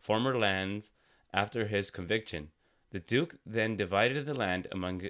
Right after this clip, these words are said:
his own nobles. Writers such as secret society specialist Jean-Pierre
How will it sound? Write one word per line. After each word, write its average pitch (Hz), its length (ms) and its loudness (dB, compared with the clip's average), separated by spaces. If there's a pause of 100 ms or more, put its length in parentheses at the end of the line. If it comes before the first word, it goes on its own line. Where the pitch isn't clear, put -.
his 95 280 -6
own 92 340 -4
nobles. 87 540 -4 (840)
Writers 123 420 2
such 117 300 0 (120)
as 98 360 2 (680)
secret 135 400 -4
society 117 500 2
specialist 95 720 -2 (220)
Jean-Pierre 110 840 0